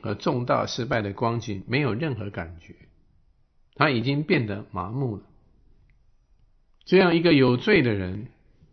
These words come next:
在逃避由他的罪恶所引起背叛的处境时，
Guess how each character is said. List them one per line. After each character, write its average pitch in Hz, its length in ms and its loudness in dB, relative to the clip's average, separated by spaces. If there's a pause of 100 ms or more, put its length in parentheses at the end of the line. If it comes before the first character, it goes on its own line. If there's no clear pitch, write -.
(400)
在 165 200 4
逃 135 240 2
避 170 220 2
由 135 160 2
他 170 160 0
的 156 100 -2
罪 180 300 4
恶 156 100 4
所 113 220 -2
引 135 180 -8
起 113 200 -6
背 160 260 0
叛 151 240 0
的 101 160 -4
处 - 200 -12
境 117 200 -4
时， 87 260 -14